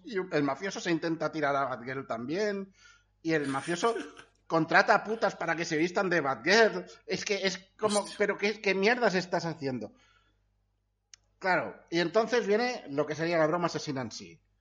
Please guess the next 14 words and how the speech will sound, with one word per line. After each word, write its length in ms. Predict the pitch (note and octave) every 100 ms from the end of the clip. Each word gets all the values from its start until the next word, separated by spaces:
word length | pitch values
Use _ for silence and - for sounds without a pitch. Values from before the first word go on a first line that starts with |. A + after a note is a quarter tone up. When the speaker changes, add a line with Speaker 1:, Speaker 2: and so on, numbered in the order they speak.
| _ _ _ _ _ _
Speaker 1:
Que 120 | B2+
tengo 240 | B2 F3+ D#3+
que 80 | D3
decir 200 | D#3 D#3
que 60 |
me 80 | C#3+
ha 40 | C#3
parecido 280 | C#3+ D#3+ C#3
un 40 |
poco 160 | D3+ D#3
una 160 | B2
puta 220 | D3 C#3+
mierda 300 | C#3 A#2 A#2+ A2+
también. 400 | C3 G3 B2